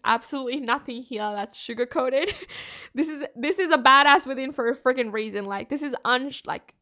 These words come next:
sh-, just completely unfiltered, real shit. And I'm telling you,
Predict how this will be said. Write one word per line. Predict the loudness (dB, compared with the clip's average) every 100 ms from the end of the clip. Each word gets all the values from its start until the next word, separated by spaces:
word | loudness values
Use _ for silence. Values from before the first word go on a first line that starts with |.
| _
sh-, | -20 -20 _ _ -12
just | -6 -6 -8 _ _
completely | -6 -6 -6 -4 -4 -4 0
unfiltered, | 0 0 0 0 0 -2 -4 -6 -8 _ _ _ _ -6
real | 0 0 0 -4
shit. | -6 -8 -8 -8 -12 -20 -20 -20 _
And | -2 0 -2 2
I'm | 2 2
telling | 0 0 -2
you, | -2 -2 -2 -2